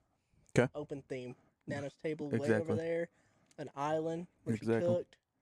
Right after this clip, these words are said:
Speaker 2: and then another one, and then
Speaker 1: Mm-hmm.
Speaker 2: go to the left. There's a mud room, pantry. Mud room is like, so we worked.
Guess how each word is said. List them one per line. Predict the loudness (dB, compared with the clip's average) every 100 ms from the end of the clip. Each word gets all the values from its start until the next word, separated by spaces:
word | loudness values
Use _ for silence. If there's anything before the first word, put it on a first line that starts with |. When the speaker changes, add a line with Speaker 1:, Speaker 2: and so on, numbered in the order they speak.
| -10
Speaker 2:
and | -8
then | -8 -12 _ -10
another | -4 -2 0 0
one, | 0 0 -2 -8 _ -10
and | -4
then | -2 -2 -2 -4 -8 -2
Speaker 1:
Mm-hmm. | 0 0 -2 _ _ _ _ _ _ _ _ _ _ _
Speaker 2:
go | -8
to |
the | -4
left. | 0 0 -2 -6 -6
There's | -4 -2
a | -4 -6 -8
mud | 0 0 0
room, | -2 -4 -8 _ _ _ _ _ _ -14
pantry. | -4 -4 -4 -2 -2 -2 -6 _ _ _ _ _ _ -8
Mud | -4 -2
room | -2 -2
is | -2
like, | 0 -2 -6 _ _ _ _
so | -6 -2
we | -2
worked. | 0 0 -2 _